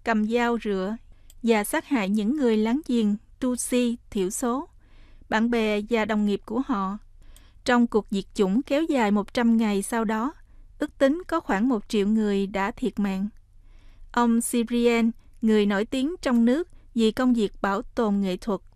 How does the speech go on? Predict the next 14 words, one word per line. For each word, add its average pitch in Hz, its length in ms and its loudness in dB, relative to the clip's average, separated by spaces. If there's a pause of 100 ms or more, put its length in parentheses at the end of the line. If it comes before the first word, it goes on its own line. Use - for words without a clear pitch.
truyền 208 200 -2
thống, 233 280 -4 (400)
đã 208 140 0
chiến 269 240 -2
đấu 302 220 -2
chống 320 220 -4
lại 247 240 -2
sự 196 220 -2
căng 233 260 0
thẳng 220 360 -4 (120)
và 214 260 2
ngày 202 300 0 (120)
càng 208 220 -4
tăng. 233 260 -2